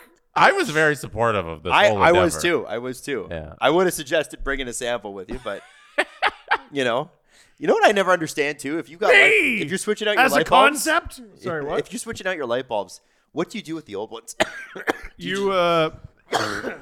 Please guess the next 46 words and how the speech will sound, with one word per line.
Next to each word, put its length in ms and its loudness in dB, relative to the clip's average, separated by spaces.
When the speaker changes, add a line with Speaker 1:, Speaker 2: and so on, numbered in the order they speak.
Speaker 3:
uh, 360 2
in 160 -4
my 220 0
experience, 1040 -6
um, 300 -4
which 180 -8
is 120 -14
watching 440 -4
the 80 -12
film 320 -10
forty-year-old 580 -8
version, 460 -14
Speaker 2:
Mm-hmm. 320 -18
Speaker 3:
um, 300 -8
you 140 -14
just 160 -14
hang 260 -8
out, 320 -4
uh, 440 -8
behind 420 -12
the 120 -8
office 460 -8
Speaker 2:
And 60 -12
Speaker 3:
and 60 -10
Speaker 2:
just 160 -6
smash 400 -4
'em? 60 -12
Speaker 3:
smash 500 -8
them. 240 -12
Speaker 2:
The 80 4
fluorescents? 640 2
Speaker 3:
<laughs> 100 -20
Yeah. 220 -10
Speaker 2:
You 100 -2
know 80 6
what? 100 8
I'm 100 2
grateful 380 -2
in 80 -8
this 140 -6
building 420 -8
we 120 -20
don't 240 -10
have 180 -10
fluorescent 480 -6
lighting. 280 -8